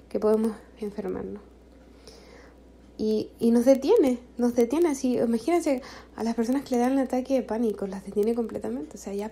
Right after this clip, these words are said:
para porque estás matándote, quizás con, con una vida estresada o una relación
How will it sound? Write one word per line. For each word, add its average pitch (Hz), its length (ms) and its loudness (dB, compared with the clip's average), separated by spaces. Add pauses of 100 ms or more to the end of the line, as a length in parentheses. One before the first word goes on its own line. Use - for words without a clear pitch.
(140)
para 320 520 -2
porque - 240 -12
estás 240 280 -4 (200)
matándote, 320 840 -6
quizás 240 260 -12
con, 233 380 -8 (680)
con 208 220 -4
una 214 260 -4
vida 214 180 -4
estresada 247 1120 0 (380)
o 208 120 2
una 214 320 2
relación 202 800 -2